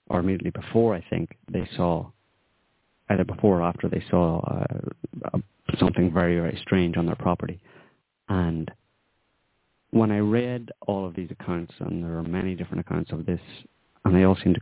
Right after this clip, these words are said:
coincide with this, uh, this idea of it, there being some kind of a metallic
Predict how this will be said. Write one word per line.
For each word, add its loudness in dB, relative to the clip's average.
coincide 4
with 2
this, 0
uh, 0
this 4
idea 6
of 4
it, 0
there 4
being 4
some -2
kind 0
of 0
a 2
metallic 2